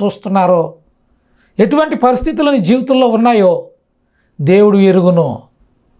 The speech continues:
దేవుడు అంటున్నాడు, నీ పరిస్థితులు ఎప్పుడు ఇలాగుండవు, ఆయన యందు నిలకడ కలిగి, ఆయన యందు విశ్వాసం కలిగి బ్రతుకు. లోకమంతా తృణీకరించినా ఆయన నిన్ను తృణీకరించడు. ఆయన హక్కును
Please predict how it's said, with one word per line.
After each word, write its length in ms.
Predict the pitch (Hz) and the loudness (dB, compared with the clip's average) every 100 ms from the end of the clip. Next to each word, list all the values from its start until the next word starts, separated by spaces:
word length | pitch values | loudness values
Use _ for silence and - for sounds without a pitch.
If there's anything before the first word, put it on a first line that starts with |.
| _ _ _ _ _ 160 | _ _ _ _ _ -2
దేవుడు 180 | 196 202 | 0 0
అంటున్నాడు, 400 | 196 220 208 196 - - _ _ - | -2 0 0 0 -2 -10 _ _ 0
నీ 100 | 220 247 | 0 2
పరిస్థితులు 540 | 247 247 - 339 311 285 202 170 233 | 0 -2 -6 -4 0 0 -2 -2 -2
ఎప్పుడు 200 | 247 320 | 0 -2
ఇలాగుండవు, 540 | 311 311 320 339 339 240 - _ _ _ _ _ _ _ _ _ _ _ _ _ _ _ _ _ - | 0 0 0 0 0 -2 -8 _ _ _ _ _ _ _ _ _ _ _ _ _ _ _ _ _ -6
ఆయన 260 | 160 196 202 | -4 0 0
యందు 160 | 202 196 | 0 0
నిలకడ 280 | 196 190 196 175 | 0 0 -2 -2
కలిగి, 240 | 185 175 165 190 | -2 -4 -4 -2
ఆయన 140 | 233 247 | 0 0
యందు 140 | 233 240 | -2 -4
విశ్వాసం 560 | - 247 277 311 359 302 | -2 0 0 -2 -6 -2
కలిగి 220 | 294 247 226 | -2 -2 -2
బ్రతుకు. 360 | 208 - 160 113 - _ _ _ _ _ _ _ - | -4 -6 -16 -18 -20 _ _ _ _ _ _ _ -2
లోకమంతా 640 | 196 277 285 294 302 320 311 | 0 0 0 -2 -2 -2 -2
తృణీకరించినా 720 | 320 330 339 359 320 226 202 185 143 - _ _ | -2 -2 -2 -4 -6 -4 -4 -4 -6 -14 _ _
ఆయన 140 | 170 185 | -6 -4
నిన్ను 160 | 185 175 | -4 -4
తృణీకరించడు. 680 | 180 175 - 151 - - - - _ _ _ _ _ _ _ _ _ - | -2 -2 -2 -6 -8 -14 -16 -20 _ _ _ _ _ _ _ _ _ -4
ఆయన 200 | 196 240 | -2 0
హక్కును 260 | 254 277 | -2 -4